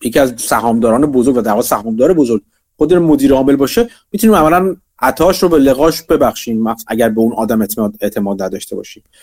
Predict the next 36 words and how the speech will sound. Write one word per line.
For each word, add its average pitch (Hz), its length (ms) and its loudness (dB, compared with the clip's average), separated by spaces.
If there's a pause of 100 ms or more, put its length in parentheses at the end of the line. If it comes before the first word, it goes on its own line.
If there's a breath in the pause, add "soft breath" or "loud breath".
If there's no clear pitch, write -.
(260 soft breath)
ولی 190 100 4
حالا 226 180 4
این 226 200 2
از 165 140 2
یه 202 80 4
دید 196 260 2
دیگه 165 200 0
ای 143 260 0
داشت 113 240 -6
نگاه 110 260 0
می‌کرد، 104 320 -2
این 156 100 -4
که 185 100 -2
می‌گفتش 170 340 -2
که 175 80 -2
اگر 160 160 -2
ما 170 140 0
ببینیم 170 440 -2 (360)
یه 165 80 -2
سرمایه‌گذار 131 720 2
اکتیویستی 139 600 0
مثلاً، 95 340 -4
حالا 117 120 2
یه 170 60 4
سرمایه‌گذار 151 440 2
ولیو 147 240 2
اینوستوری 123 640 0 (440)
توش، 110 240 -4
توی 120 180 0
اون، 113 460 0
اه، 104 420 -2
ایده 113 260 0
هستش، 113 360 -4
خب 156 160 0
این 170 100 0
خیلی 165 340 -2